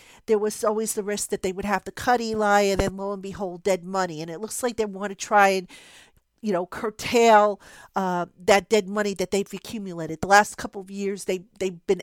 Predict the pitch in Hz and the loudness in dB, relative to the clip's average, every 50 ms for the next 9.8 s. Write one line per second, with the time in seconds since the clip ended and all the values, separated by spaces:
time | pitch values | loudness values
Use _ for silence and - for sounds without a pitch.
0 | _ - 202 202 202 220 - - 202 185 180 190 190 190 196 196 190 - - 196 | _ 2 6 8 6 6 6 2 -10 -8 -8 -6 -8 -6 -8 -8 -8 -4 -2 -2
1 | 190 - - 190 190 185 175 180 180 175 175 170 - - 190 196 185 196 180 196 | -2 -4 -6 -10 -10 -8 -6 -6 -6 -6 -8 -8 -6 -2 -2 -2 -2 -2 -4 -2
2 | 190 185 175 160 170 185 208 208 190 156 123 117 - _ _ _ _ _ _ _ | -2 -2 -2 -4 -4 -2 0 0 0 -2 -6 -14 -16 _ _ _ _ _ _ _
3 | _ _ _ _ _ _ _ _ - - - _ - 233 208 214 220 233 254 285 | _ _ _ _ _ _ _ _ -20 -20 -10 _ 4 4 4 4 6 6 6 6
4 | 285 - 277 254 254 - - 233 208 214 208 214 208 202 202 - - - - - | 6 6 4 2 2 -2 -4 -2 0 0 0 0 -2 -2 -6 -14 -20 -20 -20 -20
5 | - - - _ _ - - - - - - 196 185 - - 208 208 208 - - | -20 -20 -20 _ _ -20 -18 -14 -6 0 2 2 2 4 4 4 4 4 2 2
6 | 220 196 185 - - - 240 269 269 254 254 247 247 247 240 226 233 233 - - | 4 4 4 2 0 -6 -4 -2 4 6 8 8 8 8 6 4 2 -2 -8 -20
7 | - - - - _ - 196 190 185 190 190 190 185 180 - - - _ - 196 | -20 -20 -20 -10 _ 0 2 4 4 4 4 2 0 0 -2 -4 -4 _ 0 2
8 | 190 180 - - - 208 226 254 277 269 - - 277 277 - - - 247 240 233 | 2 0 -2 -6 -8 -8 -6 -6 -8 -6 -2 -2 -2 -2 -2 -8 -8 -8 -6 -4
9 | 226 226 214 214 208 - - - 233 208 208 202 202 202 202 208 | -2 -2 -2 -2 -4 -8 -8 -6 -6 -6 -4 -6 -6 -8 -10 -14